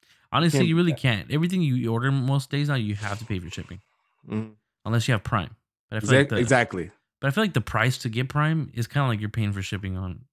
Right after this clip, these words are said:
Speaker 1: most of the
Speaker 2: Wait,
Speaker 1: orders.
Speaker 2: exactly.
Speaker 1: So
Speaker 2: 'Cause you, if you're doing, like, month to month or on a yearly basis, I think it's, like, a hundred bucks or ten bucks a month or whatever.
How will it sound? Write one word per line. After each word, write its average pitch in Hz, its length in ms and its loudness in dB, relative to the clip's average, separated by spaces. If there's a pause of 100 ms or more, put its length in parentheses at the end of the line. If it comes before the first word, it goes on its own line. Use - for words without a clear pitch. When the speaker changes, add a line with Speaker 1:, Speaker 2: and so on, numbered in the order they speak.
(500)
Speaker 1:
most 113 360 0
of 98 80 -2
the 127 80 2
Speaker 2:
Wait, 117 160 6
Speaker 1:
orders. 87 340 -10 (100)
Speaker 2:
exactly. 98 760 0
Speaker 1:
So 98 140 -10
Speaker 2:
'Cause 95 220 -4
you, 98 120 -4 (520)
if 117 60 0
you're 123 80 4
doing, 135 160 8
like, 117 160 6
month 127 200 6
to 117 120 2
month 117 380 4
or 95 260 2 (960)
on 113 140 2
a - 20 4
yearly 117 340 6
basis, 117 640 4
I - 80 -16 (400)
think 120 60 -2
it's, 107 60 0
like, 92 80 0
a 95 60 0
hundred 101 240 0
bucks 104 360 2
or 80 140 -2
ten 104 260 0
bucks 101 200 0
a 92 40 -2
month 98 340 -4
or 98 40 0
whatever. 107 380 0